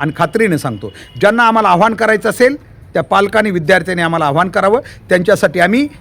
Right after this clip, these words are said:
येणाऱ्या परीक्षेमध्ये वेगळे पेपर काढून ठेवू आणि त्यांनी तेवढे गुण घेऊन दाखवावेत. पेपर आम्ही काढणार, पेपर आम्ही तपासणार. नक्की खात्री देतो की ही परीक्षा प्रणाली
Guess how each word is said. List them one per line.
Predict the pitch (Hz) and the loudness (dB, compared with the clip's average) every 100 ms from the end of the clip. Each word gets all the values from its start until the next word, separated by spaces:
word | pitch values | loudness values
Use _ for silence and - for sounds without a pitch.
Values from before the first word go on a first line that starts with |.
| - | -6
येणाऱ्या | 180 208 208 208 | -2 2 2 2
परीक्षेमध्ये | 196 196 - 190 208 247 | 0 -2 -2 0 2 0
वेगळे | 160 190 196 | 0 2 2
पेपर | 190 190 196 170 | 0 -2 -4 -4
काढून | 160 185 214 | -2 -2 0
ठेवू | 226 277 - - - - | 0 0 -4 -14 -18 -4
आणि | 170 185 | -2 0
त्यांनी | 226 277 254 101 - - 175 | 2 2 0 -6 -16 -12 -6
तेवढे | 175 175 | -2 -2
गुण | 147 123 208 226 - - | -2 -4 -4 -4 -8 -18
घेऊन | 107 156 240 | -6 -2 0
दाखवावेत. | 190 143 151 135 - - | 0 0 0 -2 -4 -2
पेपर | 190 202 233 | 0 2 2
आम्ही | 214 247 | 2 2
काढणार, | 247 233 262 302 - - 196 | 0 2 0 0 -8 -4 0
पेपर | 220 226 | 2 2
आम्ही | 185 269 - | 2 0 0
तपासणार. | 175 165 - 151 120 - - - | -2 -2 -4 -6 -6 -10 -20 -8
नक्की | 139 185 - 220 | -2 -2 -4 -4
खात्री | 180 175 240 | -2 0 2
देतो | 226 233 262 - - - - | 2 2 0 -2 -10 -16 -8
की | |
ही | 180 | -6
परीक्षा | 180 160 151 175 | -4 -4 -4 -6
प्रणाली | 147 139 143 202 | -4 -4 -4 -6